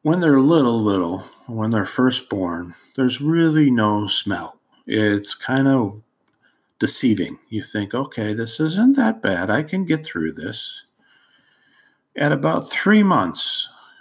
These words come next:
um, the smell hits you like a ton of bricks. And suddenly you're looking for one of those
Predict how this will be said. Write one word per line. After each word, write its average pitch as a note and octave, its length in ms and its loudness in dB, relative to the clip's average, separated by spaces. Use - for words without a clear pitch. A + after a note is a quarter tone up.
um, A2+ 500 -4
the C#3 100 4
smell D3+ 580 0
hits C#3+ 360 0
you A#2+ 100 0
like G#2+ 280 -4
a F#2 160 -10
ton F3 440 0
of F2 140 -2
bricks. - 520 -8
And A#2+ 160 -4
suddenly C3 840 0
you're B2 220 2
looking C3 520 0
for A2 800 0
one A#2 200 -2
of G2+ 80 -2
those G2+ 640 -2